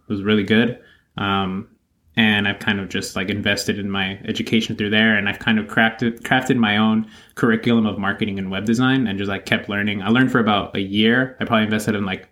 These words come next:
two thousand dollars worth of books and courses. Um, and then I would go to businesses, ask if I could do it for free just so I could gain experience and then leverage it.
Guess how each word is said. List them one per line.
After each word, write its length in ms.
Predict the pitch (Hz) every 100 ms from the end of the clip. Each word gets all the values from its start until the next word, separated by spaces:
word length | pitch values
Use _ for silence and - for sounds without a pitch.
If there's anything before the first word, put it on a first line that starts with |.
| -
two 160 | 113
thousand 360 | 113 107 107 101
dollars 400 | 98 98 104 98
worth 180 | 98 -
of 240 | 95 92
books 300 | 101 101 -
and 200 | 98 98
courses. 560 | - 101 110 123 127 - - - - - - -
Um, 560 | 113 110 104 101 98 -
and 160 | 104
then 380 | 101 95 95 95 -
I 120 | 104
would 200 | 101 90
go 100 | 104
to 160 | 101
businesses, 720 | 101 104 104 - 98 98 98 -
ask 260 | 110 101 101
if 80 | 113
I 80 | 101
could 120 | 101
do 80 | 98
it 60 |
for 120 | 107
free 300 | 107 104 98
just 180 | 98 107
so 60 | 117
I 80 | 104
could 120 | 104
gain 140 | 101
experience 540 | 101 - - 95 95 90
and 100 | 95
then 140 | 92
leverage 320 | 98 110 117
it. 260 | 156 147